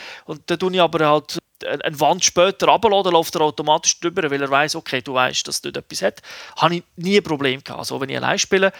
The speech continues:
Aber die ultimative Version wäre natürlich wenn man auf der Wii U auch die Wahl hat, einfach sagen, "Okay, ich nehme jetzt halt, wenn ich allein spiele, nicht den Wii-Controller, also mit dem Tablet, sondern den, den Pro-Controller", also so wie die Xbox-Controller,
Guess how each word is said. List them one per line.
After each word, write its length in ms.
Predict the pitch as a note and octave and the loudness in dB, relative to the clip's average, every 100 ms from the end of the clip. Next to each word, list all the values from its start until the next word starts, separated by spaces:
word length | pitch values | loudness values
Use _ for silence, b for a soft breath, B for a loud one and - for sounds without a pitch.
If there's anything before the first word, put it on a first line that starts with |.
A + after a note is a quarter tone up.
| B B | B B
Aber 180 | - D#3+ | -4 -4
die 120 | - | -2
ultimative 680 | A3 D4 C#4 B3 - A3+ G#3 | 0 0 0 -4 -4 -4 -2
Version 420 | G3 F3+ F#3 E3 | -4 -2 -2 0
wäre 240 | D3 F3 G3 | 2 2 2
natürlich 720 | F#3+ F3 _ F3 F3+ E3 D3+ - B B B B _ _ _ | -2 -4 _ -4 0 0 0 -6 B B B B _ _ _
wenn 160 | D#3 F3 | 0 0
man 140 | F3 | 2
auf 160 | E3 - | -4 -4
der 140 | E3 | -8
Wii 180 | D3 D3+ | -8 -6
U 160 | D#3+ D#3+ - | -6 -6 0
auch 380 | D#3 E3 E3 - | 2 2 -2 -2
die 80 | D3 | 2
Wahl 200 | C#3+ D#3 | 4 4
hat, 280 | D3+ - C#3 | 0 0 -2
einfach 220 | C#3 D3+ | -2 -2
sagen, 280 | D3+ C3 C#3+ | -2 -2 -6
"Okay, 240 | F3 - | -6 -6
ich 80 | D3 | -6
nehme 160 | D#3 | -8
jetzt 120 | D3 C#3+ | -6 -6
halt, 320 | C3+ - - | -6 -8 -12
wenn 100 | D#3 | -10
ich 80 | C#3 | -4
allein 200 | C3+ C3+ | 0 0
spiele, 260 | D3 D3+ C3+ | -2 -6 -6
nicht 260 | D#3+ - | -6 -6
den 240 | G3 F#3 F3 | -4 -2 -4
Wii-Controller, 1040 | A3+ E3+ F#3+ A3+ A#3+ - G#3 G3 G3 G#3 A3+ | -10 -10 -6 -6 -8 -10 -10 0 2 4 2
also 180 | D#3+ | 0
mit 160 | D3 - | -8 -10
dem 60 | - | 0
Tablet, 340 | F#3+ A3+ G#3+ | 2 2 -2
sondern 220 | E3 D3 | -6 -6
den, 200 | D3 C#3 B B B | -4 -6 B B B
den 80 | - | -14
Pro-Controller", 760 | - F#3 B3+ C4 A3 A3 A3 A3+ | 2 4 4 0 0 2 4 4
also 160 | E3+ C#3+ | 2 -2
so 140 | C#3+ | -6
wie 60 | D3 | -6
die 160 | D#3+ | -6
Xbox-Controller, 840 | F3+ - F#3 - F#3 E3+ E3+ E3+ | -6 -6 -4 -6 -8 -6 -4 -4